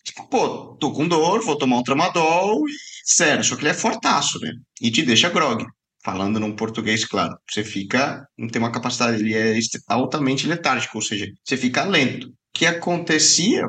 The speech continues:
por exemplo, particularmente eu nunca tomei, eu não, não gosto de usar nenhum analgésico na prova, porque eu sinto o efeito contrário,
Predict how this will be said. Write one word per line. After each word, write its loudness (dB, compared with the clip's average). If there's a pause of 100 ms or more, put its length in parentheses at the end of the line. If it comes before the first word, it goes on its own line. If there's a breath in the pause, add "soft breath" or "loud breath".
(140)
por 2
exemplo, 0 (120)
particularmente 2
eu 0
nunca 0
tomei, 2 (100)
eu 2
não, 0 (260)
não 0
gosto 2
de 0
usar 2
nenhum 4
analgésico 2
na 2
prova, 0
porque -4
eu -2
sinto 2
o 4
efeito 0
contrário, 0